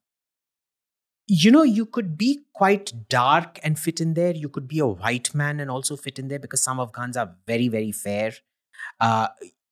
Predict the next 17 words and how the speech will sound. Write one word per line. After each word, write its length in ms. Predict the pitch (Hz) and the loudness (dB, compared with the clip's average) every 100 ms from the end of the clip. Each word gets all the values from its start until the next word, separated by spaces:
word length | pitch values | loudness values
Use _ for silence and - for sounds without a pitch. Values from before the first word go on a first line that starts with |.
| _ - - | _ -16 0
it, 220 | 175 170 - | 2 2 0
it's 220 | 190 - | 0 4
such, 760 | - - - 247 247 - - - _ _ _ _ 131 | 4 4 2 2 0 -2 -2 -4 _ _ _ _ 0
uh, 140 | 123 - | 0 2
ethnically, 680 | 170 170 214 214 151 120 135 - | 0 4 4 4 2 0 -2 -6
it's, 200 | 143 - | -6 -6
it's 200 | 160 - | -4 -2
such 240 | - 185 214 | 0 2 2
a 80 | |
wide, 880 | 180 117 104 104 120 147 165 165 143 - _ _ _ _ _ _ _ | 2 0 -8 -2 2 4 4 2 -2 -8 _ _ _ _ _ _ _
uh, 140 | 123 123 - - | -2 -2 -8 -6
melting 760 | 117 117 127 135 135 165 160 - | -2 2 4 2 2 2 2 0
pot 260 | 143 - | -2 0
of 140 | 139 113 | -4 -4
different 280 | 117 123 | -6 -6
cultures. 360 | 113 104 - 95 | -6 -6 -8 -6
There, 180 | 127 | -6